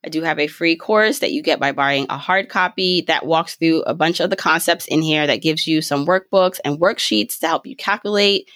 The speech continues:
your F I number. And you can get that by going to your journey to financial freedom dot com.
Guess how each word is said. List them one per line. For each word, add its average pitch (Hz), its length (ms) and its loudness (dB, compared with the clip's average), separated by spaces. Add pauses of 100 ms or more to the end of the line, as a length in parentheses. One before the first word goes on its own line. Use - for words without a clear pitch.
(200)
your - 120 -2
F - 160 -4
I 190 140 2
number. 190 560 4 (480)
And 156 140 2
you 175 100 0
can 196 220 -2
get 175 220 0
that 170 120 -2
by 156 140 -2
going 156 300 -2
to 151 100 -8
your 190 460 2
journey 175 360 2
to 156 140 -8
financial 156 400 -2
freedom 185 500 0 (320)
dot 147 340 0 (220)
com. 208 580 2